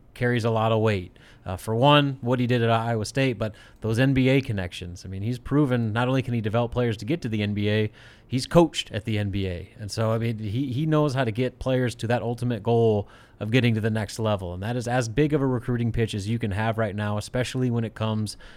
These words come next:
to elite level prospects. And so all the other stuff Nebraska has, um, really the only thing that they don't have right now is the tradition. And with head Fred Hoiberg in place,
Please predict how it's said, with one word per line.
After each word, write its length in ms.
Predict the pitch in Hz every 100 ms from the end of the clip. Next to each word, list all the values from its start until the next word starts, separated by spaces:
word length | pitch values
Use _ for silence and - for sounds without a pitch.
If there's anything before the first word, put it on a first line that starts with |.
| -
to 160 | - 113
elite 260 | 107 117
level 260 | 107 104 104
prospects. 680 | - 113 104 - 90 90 104
And 100 | 95
so 120 | 101
all 200 | 107 139
the 140 | 151 151
other 180 | 147
stuff 280 | 135 147 139
Nebraska 440 | 117 123 135 - 113
has, 400 | 131 135 139 - - - -
um, 320 | 95 101 101
really 240 | 107 139 156
the 160 | 127
only 240 | 131 143 147
thing 180 | 151 143
that 100 | 120
they 120 | 127
don't 160 | 131
have 200 | 120 127
right 180 | 120 123
now 260 | 117 120 117
is 220 | 110 -
the 120 | 120
tradition. 600 | - 120 127 - 87 92 - -
And 340 | 101 101 95 -
with 180 | 104 - -
head 200 | - 120
Fred 200 | - 131
Hoiberg 360 | 120 135 131 127
in 100 | 123
place, 480 | - 143 123 -